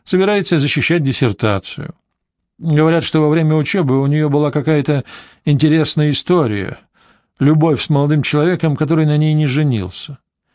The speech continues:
Это травма для молодой женщины. Все сослуживицы характеризуют её исключительно с положительной стороны.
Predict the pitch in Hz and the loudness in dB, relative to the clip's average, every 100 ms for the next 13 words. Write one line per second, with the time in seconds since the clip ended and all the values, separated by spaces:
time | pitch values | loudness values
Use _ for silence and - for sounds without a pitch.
0 | _ _ 165 143 151 160 165 160 143 135 | _ _ -2 0 0 2 2 2 0 0
1 | 135 131 127 135 113 107 90 - - - | 0 0 0 0 0 -2 -4 -8 -10 -14
2 | - _ _ _ _ _ _ - 139 151 | -18 _ _ _ _ _ _ -2 0 0
3 | 156 139 165 143 127 139 120 135 - 143 | 0 2 2 2 0 -2 0 0 0 0
4 | 127 151 139 139 147 139 - 131 - 165 | 2 0 0 0 0 -2 -2 -2 -2 0
5 | 160 - 139 131 117 139 131 113 - 120 | -2 0 0 2 0 0 -2 -2 -2 -2
6 | 117 101 95 | 0 -4 -8